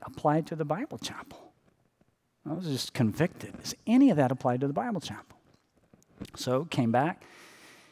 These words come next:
and started talking to the staff, kinda getting the way they felt. Were we doing anything heavy-handed? Did it feel that way? We didn't want to?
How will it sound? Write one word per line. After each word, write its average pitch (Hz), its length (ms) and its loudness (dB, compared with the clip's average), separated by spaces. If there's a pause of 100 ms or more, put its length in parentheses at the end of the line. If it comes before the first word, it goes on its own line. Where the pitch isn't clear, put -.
(440)
and 127 340 6
started 127 280 4
talking 127 320 2
to 131 140 2
the 113 100 -2
staff, 156 640 0 (960)
kinda 127 220 2
getting 135 220 2
the 123 80 0
way 127 160 6
they 117 140 4
felt. - 440 2 (1500)
Were 120 100 0
we 117 60 0
doing 123 220 4
anything 127 600 4 (120)
heavy-handed? 139 840 0 (760)
Did 113 160 0
it 113 120 -2
feel 127 280 -2
that 156 220 2
way? 190 320 -2 (560)
We 120 80 0
didn't 117 200 2
want 131 260 0
to? 202 220 0